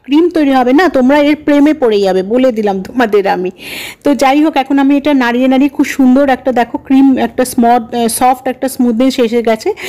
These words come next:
আর মুখটা এত ভালো পরিষ্কার ঝকঝকে হয়ে যাবে না, তোমরা আমাকে খালি ব্যবহার করে জানিও। কদিন ব্যবহার করবার সাথে সাথেই দেখবে তোমাদের স্কিনের মধ্যে অনেকখানি পার্থক্য বুঝতে পারছো।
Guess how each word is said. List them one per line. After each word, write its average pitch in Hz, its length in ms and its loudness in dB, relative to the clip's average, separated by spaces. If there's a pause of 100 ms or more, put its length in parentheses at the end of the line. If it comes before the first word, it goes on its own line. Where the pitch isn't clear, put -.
(200)
আর 226 140 0
মুখটা 254 520 0
এত 226 200 -4
ভালো 254 360 0
পরিষ্কার 269 500 -2
ঝকঝকে 233 480 -4
হয়ে 262 180 2
যাবে 247 240 0
না, 339 140 2
তোমরা 247 300 0
আমাকে 240 280 -2
খালি 277 240 0
ব্যবহার 233 400 0
করে 277 220 0
জানিও। 233 480 0 (380)
কদিন 240 420 2
ব্যবহার 330 300 0
করবার 320 300 0
সাথে 311 280 -2
সাথেই 330 240 -2
দেখবে 269 280 0
তোমাদের 262 320 2
স্কিনের 240 360 0
মধ্যে 240 340 0
অনেকখানি 254 540 0
পার্থক্য 214 500 -4
বুঝতে 202 280 -4
পারছো। 175 360 -6